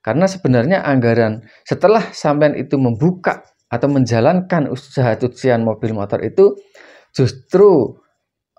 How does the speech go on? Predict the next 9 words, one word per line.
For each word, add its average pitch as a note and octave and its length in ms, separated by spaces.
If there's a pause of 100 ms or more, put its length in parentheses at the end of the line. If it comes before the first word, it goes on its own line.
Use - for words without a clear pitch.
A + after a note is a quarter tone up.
eh, A#2 160
setelah C#3 320
berjalan A#2+ 480
itulah F3 320
memerlukan D3 880
evaluasi, C3+ 1120
memerlukan B2+ 560
strategi C3+ 640
yang B2 240